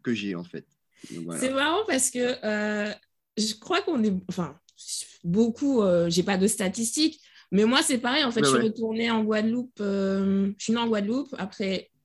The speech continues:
Speaker 2: ma maman est revenue en France, euh, pour quelques années et j'ai dû retourner en Guadeloupe dans, en mille neuf cent quatre-vingt-treize, je crois, quatre-vingt-treize, quatre-vingt-quatorze.
Speaker 1: Mmh, ouais.
Speaker 2: Et en fait, on est beaucoup à avoir ce chemin-là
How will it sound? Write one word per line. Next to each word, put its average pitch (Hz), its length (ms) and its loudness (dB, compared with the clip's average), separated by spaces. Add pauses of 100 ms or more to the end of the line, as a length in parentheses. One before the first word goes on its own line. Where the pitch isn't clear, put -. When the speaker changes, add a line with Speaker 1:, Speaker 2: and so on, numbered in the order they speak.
(100)
Speaker 2:
ma 170 140 -4
maman 185 220 2
est 185 80 2
revenue 180 420 2
en 170 100 -2
France, 185 540 -4
euh, 156 120 -2
pour 165 220 -8
quelques 175 400 -2
années 202 400 -2
et 175 140 -2
j'ai 170 160 0
dû 175 160 -2
retourner 175 500 -2
en 175 140 -2
Guadeloupe 180 520 -2 (440)
dans, 180 580 -2
en 196 80 -4
mille 208 100 0
neuf 214 140 -2
cent 226 140 -2
quatre-vingt-treize, 208 1120 -2
je 262 100 2
crois, 262 460 -6
quatre-vingt-treize, 202 480 -4
quatre-vingt-quatorze. 196 920 -2
Speaker 1:
Mmh, 226 100 -6
ouais. 135 40 -8 (220)
Speaker 2:
Et 214 80 4
en 208 120 2
fait, 262 200 0
on 208 100 2
est 190 80 4
beaucoup 202 320 2
à 285 60 2
avoir 214 260 0
ce 214 140 -2
chemin-là 196 580 0